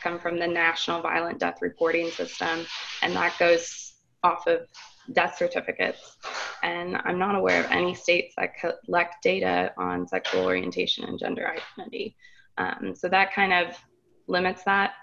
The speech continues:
Um, but like you said, just anecdotally, we do know how much it impacts this community. Um, and, uh, I think a big part of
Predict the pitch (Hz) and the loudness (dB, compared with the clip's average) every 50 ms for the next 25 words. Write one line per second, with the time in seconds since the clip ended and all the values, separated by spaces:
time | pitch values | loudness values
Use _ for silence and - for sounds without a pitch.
0 | - - 190 185 180 - - - 185 180 - - 175 175 - 190 180 - - 190 | -14 -10 -8 -8 -8 -4 0 2 2 2 2 2 0 0 -2 -6 -8 0 2 2
1 | 180 175 170 165 165 - - - - - - - - - _ _ _ _ - - | 2 4 2 -2 -4 -4 -8 -10 -10 -12 -14 -16 -18 -20 _ _ _ _ -16 -8
2 | - - 90 - - - 92 90 90 90 - - 180 180 92 - 170 170 175 90 | -6 -6 -4 -2 0 0 2 2 0 0 2 4 6 8 8 6 6 4 4 2
3 | 90 90 - - - - - 170 - - - 185 92 92 90 87 90 - 90 90 | 2 2 0 0 -2 -4 -4 -2 0 2 2 2 2 0 0 -2 -2 -2 -2 -2
4 | 175 - 90 87 - - - 90 90 87 87 - 170 170 - - - - - 170 | 0 0 0 -2 -2 -4 -4 -2 -2 -2 -2 -2 -2 -2 -4 -6 -8 -10 -12 -12
5 | - - - - 165 165 170 170 165 165 165 165 - 85 85 - - - _ _ | -12 -14 -16 -14 -12 -10 -10 -10 -10 -10 -10 -8 -6 -6 -6 -8 -10 -16 _ _
6 | _ _ _ _ _ _ _ - 90 - - - - - 90 - - _ - 95 | _ _ _ _ _ _ _ -8 -8 -6 -8 -10 -8 -8 -8 -8 -10 _ -8 -6
7 | - - 95 - - - - - - - - - - - _ _ _ _ - - | -4 -4 -4 -6 -8 -10 -16 -20 -20 -20 -20 -20 -20 -20 _ _ _ _ -10 -10
8 | - - - - _ _ _ _ - - - - - - 214 214 - 262 262 262 | -10 -12 -18 -20 _ _ _ _ -20 -20 -20 -20 -4 -2 -2 2 6 6 6 6
9 | 262 - - - _ _ - 196 - - - 247 240 240 240 - 220 202 202 202 | 4 0 -8 -18 _ _ -6 -6 0 6 8 8 8 8 4 2 2 4 4 4
10 | 196 190 | 4 2